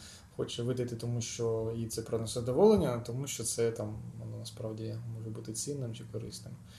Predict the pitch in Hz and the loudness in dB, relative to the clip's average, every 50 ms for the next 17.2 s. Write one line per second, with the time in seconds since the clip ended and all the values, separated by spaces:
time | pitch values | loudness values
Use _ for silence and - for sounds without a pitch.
0 | - - - - - - - - - 127 120 120 117 113 104 - 131 135 185 226 | -18 -16 -14 -14 -14 -14 -14 -10 -6 -4 -2 0 0 0 0 0 2 8 8 8
1 | 208 - - 147 127 123 127 120 117 - - 113 110 110 110 110 - - - - | 8 10 8 6 6 6 4 4 4 2 0 0 2 2 2 0 -2 -6 -10 -10
2 | 135 131 - 64 64 62 64 64 64 64 64 62 - - - - - - - - | -8 -6 -6 -4 -4 -4 -4 -6 -6 -8 -10 -10 -12 -14 -16 -16 -16 -16 -16 -18
3 | - - - - - 196 208 208 208 208 202 196 190 185 180 - - - - 208 | -18 -20 -16 -4 4 4 6 8 10 10 10 8 6 4 0 -2 -4 0 2 4
4 | 202 185 - - 160 165 160 147 147 151 156 160 156 139 139 127 127 127 123 - | 4 4 8 8 8 8 8 6 6 4 4 4 4 2 2 2 2 0 -2 0
5 | - 190 185 185 - 131 120 120 120 123 139 151 151 - - 110 110 110 107 107 | 2 2 2 2 0 0 0 0 2 2 0 0 -2 -2 -6 -6 -6 -6 -8 -8
6 | 113 120 120 - - - - - - - 120 117 127 127 - - 113 107 - - | -8 -8 -10 -10 -12 -16 -16 -16 -14 -12 -8 -6 -6 -6 -6 -6 -6 -6 -6 -4
7 | 127 131 127 123 117 110 - - 113 110 - - 117 113 113 - - - 117 113 | -2 -2 -2 0 -2 -2 -4 -6 -8 -12 -14 -12 -12 -10 -10 -10 -8 -6 -6 -6
8 | 107 - - 117 120 123 120 - 120 113 110 113 113 110 110 110 107 - 120 - | -6 -6 -4 -2 -2 -2 -2 -4 -6 -6 -6 -6 -6 -4 -4 -4 -4 -6 -8 -12
9 | - - 120 - - - - - - - - - - - - - - - - - | -12 -12 -12 -14 -16 -20 -20 -20 -20 -20 -20 -20 -20 -20 -20 -20 -20 -18 -10 -8
10 | 69 67 65 65 64 64 62 62 60 117 117 117 117 120 120 123 127 135 143 147 | -6 -4 -4 -4 -4 -6 -6 -6 -6 -6 -6 -6 -6 -6 -6 -8 -8 -6 -4 2
11 | 160 160 151 147 147 139 - - 139 127 131 131 139 139 131 135 135 139 139 143 | 6 6 6 6 4 0 0 0 0 0 4 4 4 6 6 4 4 4 4 4
12 | 135 113 98 98 101 - 113 117 113 - - - - - 123 113 135 127 131 127 | 4 2 2 0 -2 -2 -2 -2 -2 -2 -4 -6 -2 0 2 4 4 4 4 2
13 | 117 - - 127 123 - 110 107 104 104 104 104 107 107 110 117 113 - 123 123 | -2 0 0 -2 2 2 2 2 2 0 -2 -4 -4 0 0 0 2 4 4 6
14 | 120 120 117 120 120 120 123 120 120 127 120 139 143 139 139 - - - - 123 | 6 6 4 4 4 2 2 4 2 4 6 8 6 6 6 2 -2 -2 -4 -6
15 | - - - 113 110 110 107 - - 117 110 - 113 - - 123 139 175 175 - | -4 -8 -6 -6 -6 -6 -6 -8 -8 -8 -8 -6 -8 -6 -4 0 2 2 2 2
16 | - - 127 123 117 117 113 110 110 113 113 117 117 117 113 - 143 151 185 220 | 2 2 2 2 2 2 0 -2 -4 -6 -4 -4 -4 -4 -2 -2 0 2 2 2
17 | 208 160 131 120 | 2 2 2 0